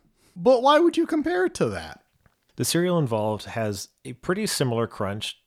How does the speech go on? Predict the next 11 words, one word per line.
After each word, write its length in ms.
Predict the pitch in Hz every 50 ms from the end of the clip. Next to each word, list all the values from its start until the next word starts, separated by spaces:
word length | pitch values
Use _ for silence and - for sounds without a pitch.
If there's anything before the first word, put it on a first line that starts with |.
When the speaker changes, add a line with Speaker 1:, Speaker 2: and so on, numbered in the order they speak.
| _ _
Speaker 2:
to 120 | - 113 101
that 200 | 95 95 90 92
of 140 | 98 101 101
a 40 | 113
Nestle 300 | 98 82 82 - 117 127
Crunch. 380 | - 80 78 95 117 - - _ _
It's 400 | - - 113 104 95 - - - _ _ _ _ _ _ _
a 140 | - 104 101
similar 460 | - - - - 156 151 147 139 -
cocoa 340 | 139 - 110 101 - 107 101
level, 420 | 95 90 87 87 85 98 117 131